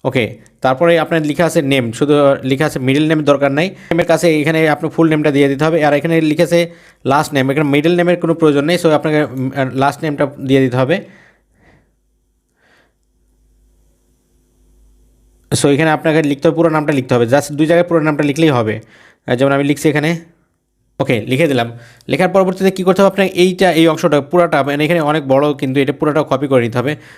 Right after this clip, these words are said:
So আমি এখানে সিলেক্ট করছি, সিলেক্ট করে আমি কপি করে নিচ্ছি। So আমি all select করে দেবো, দেখবেন select all, all করে দিলাম, তারপরে এটা কপি করে নিচ্ছি। So দেখতে পাচ্ছেন কপি যে অপশন, so কপি করে নেবে।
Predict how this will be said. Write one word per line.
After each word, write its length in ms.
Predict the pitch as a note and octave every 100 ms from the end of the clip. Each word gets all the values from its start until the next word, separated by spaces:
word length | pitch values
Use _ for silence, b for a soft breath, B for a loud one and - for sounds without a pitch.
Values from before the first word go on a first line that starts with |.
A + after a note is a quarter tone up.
| _
So 60 | -
আমি 80 | C3+
এখানে 140 | C#3 D3+ D3
সিলেক্ট 220 | D#3+ D#3+
করছি, 200 | D#3 D3+ D#3+
সিলেক্ট 180 | D3+ D3 D#3
করে 80 | C#3+
আমি 80 | D3
কপি 140 | C3+ C3+
করে 100 | C3 B2
নিচ্ছি। 180 | A#2 D3 C#3
So 60 | C3
আমি 100 | C3+ C3
all 100 | C3 B2+
select 180 | C3 -
করে 100 | B2+
দেবো, 120 | B2 F#3 F#3 B B B _ A#2+
দেখবেন 220 | B2+ C#3+ C3+
select 200 | C#3+ C#3
all, 100 | C3+ D3+ C3
all 100 | C3 C3
করে 180 | C3+ B2+
দিলাম, 140 | C3 D3+ C3+ C3+
তারপরে 180 | B2 C3
এটা 100 | B2+ C3
কপি 140 | C3 A#2+
করে 100 | A2+
নিচ্ছি। 220 | A2+ A2+ A2+ B2 -
So 60 | A#2
দেখতে 140 | B2+
পাচ্ছেন 180 | C#3 C#3 C3
কপি 140 | C3 C3
যে 40 | C3+
অপশন, 180 | D3+ G3 -
so 60 | - A2+
কপি 160 | B2+ B2
করে 120 | A2+ A2
নেবে। 180 | A2